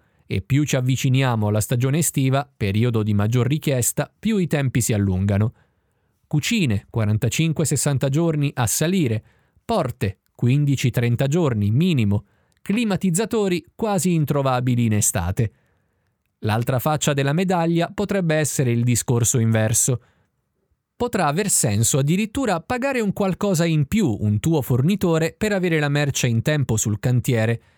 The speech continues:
Recupererai la maggior spesa aprendo prima le vendite delle stanze o della tua casa vacanza. In pratica recupererai soldi dal mercato.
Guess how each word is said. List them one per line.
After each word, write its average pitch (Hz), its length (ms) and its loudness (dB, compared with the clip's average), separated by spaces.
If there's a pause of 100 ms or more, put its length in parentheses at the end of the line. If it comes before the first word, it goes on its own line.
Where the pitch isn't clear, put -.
(180)
Recupererai 110 800 0
la 117 100 0
maggior 120 420 0
spesa 151 600 -2
aprendo 123 560 0
prima 143 280 0
le 117 140 0
vendite 127 460 0
delle 120 220 0
stanze 147 600 0
o 127 80 -4
della 101 240 0
tua 107 180 0
casa 113 280 -2
vacanza. 131 600 0 (340)
In 226 120 -2
pratica 196 560 -2
recupererai 202 760 -2
soldi 175 460 0
dal 135 220 0
mercato. 120 680 0